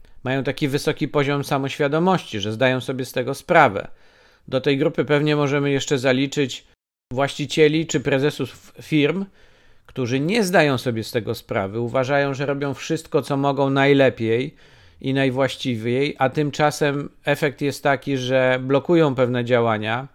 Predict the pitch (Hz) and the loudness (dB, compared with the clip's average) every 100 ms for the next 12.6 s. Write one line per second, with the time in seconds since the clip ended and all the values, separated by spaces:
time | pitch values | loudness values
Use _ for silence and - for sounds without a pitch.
0 | _ _ _ 131 131 127 - 143 135 135 | _ _ _ -6 -2 -2 -2 -2 -2 0
1 | 143 143 139 139 147 139 139 135 131 131 | 2 2 2 0 -2 -2 0 0 -2 0
2 | 135 127 - 139 139 127 - - 147 - | -2 -2 -4 -2 0 -2 -4 0 0 2
3 | 135 127 131 123 135 123 131 127 120 123 | 0 2 0 2 0 2 2 2 0 -2
4 | 110 98 - - _ - - - - 127 | -2 -4 -10 -14 _ -20 -20 -20 -12 -6
5 | 131 131 185 190 165 175 151 165 160 165 | -4 -4 0 0 0 -2 0 0 0 -4
6 | 139 - - 131 131 143 175 160 147 147 | -6 -10 -4 -2 0 0 0 -2 0 0
7 | 139 - 131 127 - 123 - 117 131 180 | -2 -2 -2 -2 -6 -10 -6 -4 -4 -6
8 | - _ _ - 139 143 143 156 143 139 | -14 _ _ -8 0 2 2 0 0 -2
9 | 127 139 131 127 123 - _ _ _ 143 | -2 -2 0 -2 -4 -8 _ _ _ 2
10 | 131 113 95 - - - - _ _ _ | 4 4 0 -12 -20 -20 -20 _ _ _
11 | _ _ - 147 190 185 165 - 170 151 | _ _ 0 0 2 0 2 2 2 0
12 | - 151 143 143 135 127 | 4 4 4 4 4 2